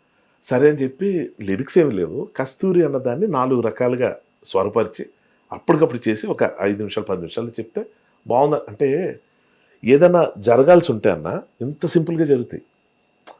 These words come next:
మన సినిమా చూపించినట్టు, అంటే మనం డ్రామటైజ్ చేసి చూపిస్తాం కదా, చెమట వచ్చి ఇంత చేసి అంత చేసి, ఉన్నాయి అవి కూడా. ఏంటంటే కొన్ని జరగాల్సి ఉంటే జరిగిపోతాయి అంతే.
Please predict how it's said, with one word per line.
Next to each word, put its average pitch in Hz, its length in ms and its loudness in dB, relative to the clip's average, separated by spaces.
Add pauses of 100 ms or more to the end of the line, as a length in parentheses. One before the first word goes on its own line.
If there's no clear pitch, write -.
(120)
మన 90 60 -2
సినిమా 107 300 -2
చూపించినట్టు, 107 600 -4
అంటే 101 180 0
మనం 90 220 -2
డ్రామటైజ్ 170 600 2
చేసి 131 180 -4
చూపిస్తాం 117 320 -6
కదా, 90 160 -6
చెమట 104 360 -6
వచ్చి 107 260 -8
ఇంత 101 160 -8 (100)
చేసి 101 180 -6
అంత 98 140 -12
చేసి, 104 140 -10 (300)
ఉన్నాయి 196 260 4
అవి 120 120 6
కూడా. 101 220 2 (600)
ఏంటంటే 240 400 8
కొన్ని 185 500 2 (360)
జరగాల్సి 214 460 6
ఉంటే 220 140 0
జరిగిపోతాయి 214 420 4
అంతే. - 180 -8